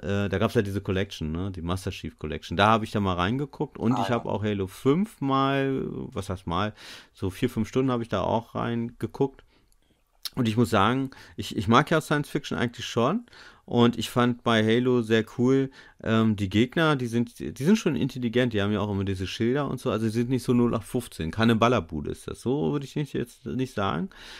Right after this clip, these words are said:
Speaker 1: Die sind schon intelligent, das, das ist ja auch das, was Halo so ausmacht, unter anderem, und dem Multiplayer auch und so weiter. Aber wie gesagt, ich, äh, ich sehe es so ähnlich wie du.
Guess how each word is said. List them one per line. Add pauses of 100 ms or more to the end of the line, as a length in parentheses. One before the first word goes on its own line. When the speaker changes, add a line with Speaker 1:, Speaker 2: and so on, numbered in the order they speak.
(100)
Speaker 1:
Die
sind
schon
intelligent,
das,
das
ist
ja
auch
das,
was
Halo
so
ausmacht,
unter
anderem,
und
dem
Multiplayer
auch
und
so
weiter. (640)
Aber
wie
gesagt,
ich,
äh, (240)
ich
sehe
es
so
ähnlich
wie
du.